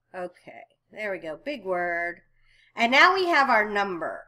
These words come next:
And, uh, add a text box. Right?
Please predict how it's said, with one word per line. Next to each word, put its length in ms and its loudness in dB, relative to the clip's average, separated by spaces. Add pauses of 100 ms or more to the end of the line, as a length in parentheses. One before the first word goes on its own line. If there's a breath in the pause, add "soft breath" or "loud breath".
And, 340 0
uh, 380 2 (360)
add 180 2
a 40 -10
text 300 -4
box. 580 -8 (2500)
Right? 260 -12